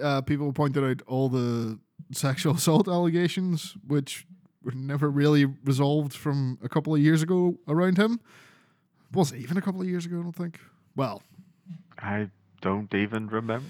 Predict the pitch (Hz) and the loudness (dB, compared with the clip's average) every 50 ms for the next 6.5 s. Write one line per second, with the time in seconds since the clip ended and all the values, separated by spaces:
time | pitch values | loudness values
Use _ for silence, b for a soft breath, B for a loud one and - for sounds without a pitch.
0 | - - - 151 143 147 120 95 - - - 135 143 - 175 180 - 92 180 180 | -12 -12 -12 -4 0 2 2 2 2 0 -4 -4 0 6 6 6 6 6 8 8
1 | 180 175 180 175 185 98 - - - - - 160 165 165 156 160 156 - - 349 | 10 10 10 10 8 8 4 2 2 4 6 6 6 6 6 6 6 6 6 4
2 | 294 - - - 147 147 147 139 147 147 151 165 180 180 180 165 147 139 139 131 | 2 -2 -4 2 4 4 6 6 6 6 6 6 6 6 4 4 2 2 0 0
3 | 120 117 101 - 80 110 135 139 135 123 - - 147 139 - 90 - 123 123 123 | 0 -2 -2 -6 -12 -12 -4 -2 -2 -2 2 2 2 2 4 2 0 0 -2 -2
4 | - - 165 147 - 156 156 156 151 139 127 127 127 127 123 120 120 120 123 127 | 0 0 0 2 2 2 2 4 4 4 4 4 4 4 2 2 0 -2 -2 -2
5 | 117 113 110 117 - - _ - _ - - 165 190 226 240 214 160 123 120 139 | -2 -2 -4 -6 -10 -18 _ -20 _ -2 2 4 6 6 6 8 8 8 8 8
6 | 156 175 156 147 160 156 143 151 170 | 8 8 8 6 6 6 4 2 2